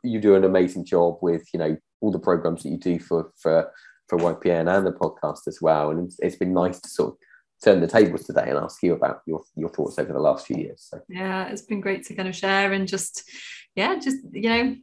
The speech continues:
Speaker 2: share the journey as well as, as interviewing other people and, um, being part of it. You know, it's, it's not like I'm just kind of on the outside looking in.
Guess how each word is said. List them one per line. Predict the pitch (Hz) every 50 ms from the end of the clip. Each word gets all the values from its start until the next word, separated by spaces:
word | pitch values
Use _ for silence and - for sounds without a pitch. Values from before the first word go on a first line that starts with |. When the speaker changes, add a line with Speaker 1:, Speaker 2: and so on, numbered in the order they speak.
| _ -
Speaker 2:
share | - - 233 226 226
the | 226
journey | 214 - 220 214 214 220 220 220
as | 220 214 -
well | 214 208 214 214 214 214
as, | 208 208 - -
as | - 208 190 - -
interviewing | - 214 214 220 240 208 220 220 220 220
other | 220 208 -
people | - 226 220 214 - - 214 214 214 214 208
and, | 202 202 208 233 - _ _ _ _ -
um, | 190 185 190 185 185 185 185 185
being | 175 - 196 196 190
part | 180 208 202 196 196 -
of | 196 190
it. | 190 180 - -
You | 185
know, | 175 175 180
it's, | 185 180 - 165 - - -
it's | 190 170 170 190
not | 170 -
like | 175 175 170 185
I'm | 175 170
just | 165 - -
kind | - 165 165
of | - 180
on | 175
the | 175 170
outside | 170 165 - - 170 170 165 165 165
looking | 165 165 - 165
in. | 165 165 165 165